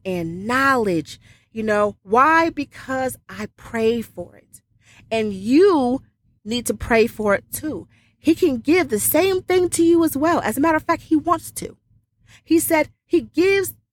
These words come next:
to all who asks. Ask him. He'll give it to you, I promise. Also, as a reminder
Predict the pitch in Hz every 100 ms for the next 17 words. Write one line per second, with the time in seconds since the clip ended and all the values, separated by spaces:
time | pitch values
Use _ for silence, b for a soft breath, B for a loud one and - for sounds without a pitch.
0 | _ _ _ - - 311 - - 285 294
1 | 302 - 302 285 _ - 254 285 214 139
2 | - - - _ _ _ _ - 285 359
3 | - 339 247 147 - _ _ _ 311 -
4 | 403 415 - 240 170 190 - 339 320 151
5 | - - - _ - _ _ _ _ _
6 | _ _ b b b b b 220 277 320
7 | 294 285 - 220 220 220 247 254 320 302
8 | 320 330